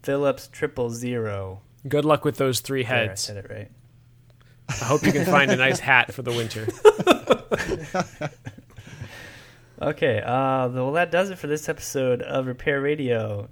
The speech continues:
Speaker 1: If you enjoyed what you heard, feel free to leave a review on iTunes. That would help us out a lot. And also, if you have any general feedback, um, things you wanna hear, things that we could do differently, please let us know. Uh, you can also follow us on Twitter.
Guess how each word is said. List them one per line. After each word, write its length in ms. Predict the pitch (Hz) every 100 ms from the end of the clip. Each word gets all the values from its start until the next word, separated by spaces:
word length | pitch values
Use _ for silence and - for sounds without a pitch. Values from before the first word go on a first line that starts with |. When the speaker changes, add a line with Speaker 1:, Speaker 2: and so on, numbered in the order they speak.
| - -
Speaker 1:
If 160 | 143
you 60 | 175
enjoyed 260 | 160 185 185
what 100 | 156
you 60 |
heard, 300 | 147 165 185
feel 180 | - 131
free 240 | 127 131
to 100 | 123
leave 300 | 113 117 117
a 140 | 120 113
review 400 | 110 110 117 117
on 80 | 117
iTunes. 680 | 139 143 131 151 202 -
That 160 | 123 113
would 100 | 113
help 200 | 123 -
us 120 | 120
out 140 | 113
a 60 | 110
lot. 360 | 113 113 120 - - - - -
And 120 | 190
also, 220 | 247 -
if 140 | 180 208
you 60 |
have 120 | 226 170
any 140 | 127
general 340 | 120 127 123
feedback, 640 | 104 - 110 113 107 107 - -
um, 440 | 110 107 104 104
things 280 | - 143 131
you 60 | 123
wanna 140 | 117
hear, 400 | 113 139 135 131
things 240 | 131 117
that 80 | 113
we 80 | -
could 100 | -
do 100 | 110
differently, 760 | 117 151 151 156 147 143 139 - - - - - -
please 260 | 196 175
let 120 | 117 104
us 180 | 104
know. 300 | 104 104 101 - - - - - - -
Uh, 240 | 123 123
you 80 | 131
can 140 | 143
also 240 | 139 143 139
follow 340 | - 131 123
us 140 | 120 113
on 120 | 113
Twitter. 520 | - 131 131 165